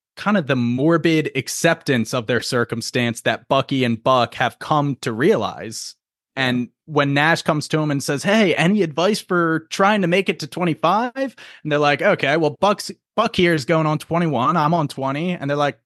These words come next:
"Try to make it to eleven, 'cause if you make it to eleven, you've either beaten the odds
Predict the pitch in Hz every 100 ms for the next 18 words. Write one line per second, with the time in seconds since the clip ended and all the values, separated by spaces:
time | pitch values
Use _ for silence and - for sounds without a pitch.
0 | - 240 339 294 247 214 - 202 180 180
1 | 123 98 117 _ _ _ _ 151 180 185
2 | 175 262 220 233 214 220 262 160 135 147
3 | 143 160 185 185 170 190 226 185 170 220
4 | 277 302 -